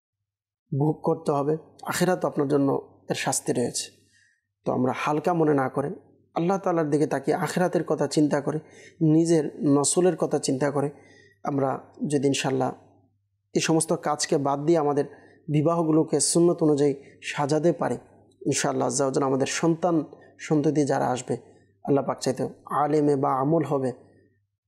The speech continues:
দ্বীনের খেদমত করবে, সুন্নিয়তের খেদমত করবে ইনশাআল্লাহ আজ্জা ওয়া জাল, দাওয়াত ইসলামের মুবাল্লিগ হবে, মুফতি হবে, হাফিজ হবে ইনশাআল্লাহ আজ্জা ওয়া জাল। সাল্লু আলাল হাবিব, সাল্লাল্লাহু তাআলা আলা মুহাম্মদ, সাল্লাল্লাহু তাআলা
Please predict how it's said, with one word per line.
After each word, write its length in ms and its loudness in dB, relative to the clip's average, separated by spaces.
দ্বীনের 320 4
খেদমত 380 0
করবে, 300 0
সুন্নিয়তের 540 2
খেদমত 360 -2
করবে 220 -4
ইনশাআল্লাহ 520 -6
আজ্জা 180 -6
ওয়া 100 -6
জাল, 180 -8
দাওয়াত 320 0
ইসলামের 340 2
মুবাল্লিগ 500 2
হবে, 200 -2
মুফতি 380 2
হবে, 320 0
হাফিজ 420 0
হবে 280 0
ইনশাআল্লাহ 500 -2
আজ্জা 200 -6
ওয়া 80 -20
জাল। 140 -20
সাল্লু 360 0
আলাল 200 -2
হাবিব, 360 2
সাল্লাল্লাহু 580 0
তাআলা 400 -2
আলা 220 0
মুহাম্মদ, 460 0
সাল্লাল্লাহু 460 0
তাআলা 440 -2